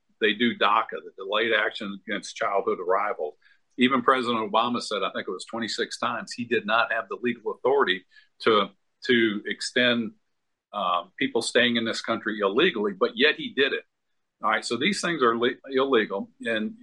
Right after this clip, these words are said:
the Republic-, so the Democrats move ahead and do the illegal thing. The Republicans come back, and they are gonna sue over Obamacare. They're gonna sur-,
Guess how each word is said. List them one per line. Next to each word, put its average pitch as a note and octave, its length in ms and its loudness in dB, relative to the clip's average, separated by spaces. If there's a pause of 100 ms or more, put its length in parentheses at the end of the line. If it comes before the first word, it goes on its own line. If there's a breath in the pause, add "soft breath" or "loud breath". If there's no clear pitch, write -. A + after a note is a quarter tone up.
(200)
the A2+ 100 -2
Republic-, C#3 600 0
so B2+ 200 2
the G#2+ 160 -4
Democrats D#3+ 600 0 (560)
move E3+ 220 -2
ahead C#3+ 220 2
and B2 80 -4
do C3+ 120 0
the A#2 140 0
illegal A2 380 2
thing. D#2+ 240 -4 (640)
The A#2 60 -8
Republicans C3 680 0
come A#2+ 220 0
back, G#2 260 2 (460)
and A#2 180 -4
they B2+ 140 4
are A2+ 140 -2
gonna A2+ 200 -2
sue C#3 280 0
over B2+ 340 6
Obamacare. G#2+ 540 0
They're G2+ 100 -2
gonna A2+ 200 -2
sur-, C3+ 320 0